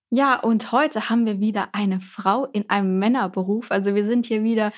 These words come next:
mit geballter Frauenpower am Start. Und wer da ist, das verrät euch jetzt die Sonja.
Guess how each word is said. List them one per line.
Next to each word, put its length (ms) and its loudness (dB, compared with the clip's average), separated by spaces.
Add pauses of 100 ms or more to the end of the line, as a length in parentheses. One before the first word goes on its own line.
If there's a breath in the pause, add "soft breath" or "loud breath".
(140 loud breath)
mit 220 0
geballter 680 0
Frauenpower 1120 0
am 180 0
Start. 720 -2
Und 180 2
wer 140 0
da 220 0
ist, 260 -6
das 260 -4
verrät 320 -6
euch 140 -8
jetzt 200 -10
die 80 -8
Sonja. 300 -6